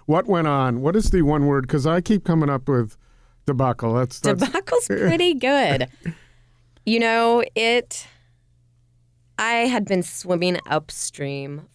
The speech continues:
Speaker 2: for so long with that situation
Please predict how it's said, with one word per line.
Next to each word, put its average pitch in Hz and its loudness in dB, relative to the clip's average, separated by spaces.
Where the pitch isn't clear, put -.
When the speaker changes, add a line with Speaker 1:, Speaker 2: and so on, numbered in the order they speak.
Speaker 2:
for 147 -10
so 151 -2
long 80 -12
with 151 -2
that 151 -4
situation 139 -10